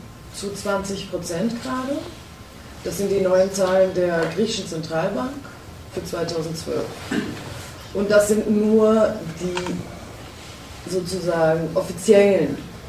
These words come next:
Arbeitslosen. Das sind die offiziellen Arbeitslosen, die sich angemeldet haben, um dieses Arbeitslosengeld zu bekommen, was ja auch nur dreihundert oder vierhundert Euro ist und nur eineinhalb Jahre ausbezahlt wird.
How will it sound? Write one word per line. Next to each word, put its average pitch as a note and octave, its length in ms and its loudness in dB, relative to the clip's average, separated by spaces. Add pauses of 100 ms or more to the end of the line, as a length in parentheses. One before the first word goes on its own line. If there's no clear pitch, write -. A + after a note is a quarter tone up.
(380)
Arbeitslosen. C#3+ 720 -4 (800)
Das E3 180 -4
sind F#3 100 -2
die F#3 80 2
offiziellen G3+ 420 -2
Arbeitslosen, F#3+ 540 0
die E3 60 -2
sich E3 180 -4
angemeldet G#3 480 4 (100)
haben, E3+ 240 0
um D3+ 120 -2
dieses D#3+ 200 -6
Arbeitslosengeld D3+ 880 0
zu C#3+ 120 -10
bekommen, C#3 400 -6
was C#3 180 -6
ja C#3 120 -6
auch - 180 -6
nur C#3+ 220 0 (220)
dreihundert C#3 440 -2
oder C#3 140 0
vierhundert C#3 420 -6
Euro D3 240 -2
ist C3+ 200 -4
und D3+ 140 -4
nur D3 80 -4
eineinhalb D3 380 -6
Jahre D3 240 -8
ausbezahlt - 500 -10
wird. - 400 -14